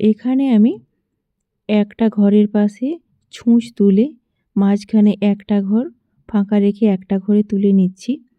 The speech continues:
এইভাবে লম্বালম্বি গুণিত চিহ্নের হাফ অংশ তৈরি করে নিচ্ছি, আবার ওপর থেকে নিচ অবধি হাফ অংশ তৈরি করে নেব। এইভাবে এক একটা লাইন তৈরি হবে। মোট একটা উল দিয়ে ছ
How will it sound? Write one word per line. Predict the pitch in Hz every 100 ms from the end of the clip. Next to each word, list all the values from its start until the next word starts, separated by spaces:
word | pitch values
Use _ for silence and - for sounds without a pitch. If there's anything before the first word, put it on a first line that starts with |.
| _ _ _ _
এইভাবে | 214 220 233 240 233
লম্বালম্বি | 208 202 220 220 220 220 233
গুণিত | 214 190 185 190
চিহ্নের | 190 196 190 185 185 _ _ _ _
হাফ | - 220 233
অংশ | 233 233
তৈরি | 233 240 233 240
করে | 240 240
নিচ্ছি, | 247 - -
আবার | 196 196 214 -
ওপর | 202 196 196 -
থেকে | 202 214
নিচ | 202 185 190
অবধি | 185 - 339 - _ _ _ _
হাফ | - 196 208
অংশ | 208 208 269 370 - _ _ _ _ _
তৈরি | 208 190 185
করে | 185 180 175
নেব। | 170 180 - _ _ -
এইভাবে | 214 226 233 254 226
এক | 202 226
একটা | 226 233
লাইন | 226 208 214 220 220
তৈরি | 214 220 220
হবে। | 220 254 339 _ _ _ -
মোট | 208 240 269 -
একটা | 196 196 - 226
উল | 208 202 202
দিয়ে | 214 294 - _ _
ছ | _